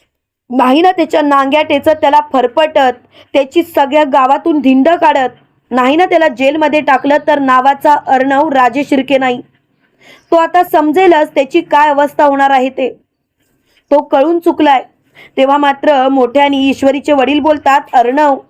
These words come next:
एवढ्या टोकाला आपण जायचं नाही.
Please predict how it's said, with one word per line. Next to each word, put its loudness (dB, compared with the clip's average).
एवढ्या 2
टोकाला 0
आपण 0
जायचं 0
नाही. -2